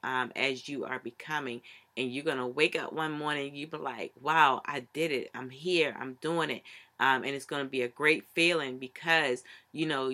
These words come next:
you fought to be you. You fought to become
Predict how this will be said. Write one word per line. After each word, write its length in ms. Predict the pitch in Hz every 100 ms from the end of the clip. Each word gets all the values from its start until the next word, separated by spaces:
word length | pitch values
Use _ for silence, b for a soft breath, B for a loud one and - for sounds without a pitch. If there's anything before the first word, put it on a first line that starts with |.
| 131
you 200 | 139 151
fought 440 | - - 135 101 - _ -
to 120 | 151
be 120 | 143
you. 540 | 143 131 165 185 127 -
You 200 | 139 143
fought 480 | - - 147 143 -
to 120 | 143
become 720 | 135 131 - 165 170 147 135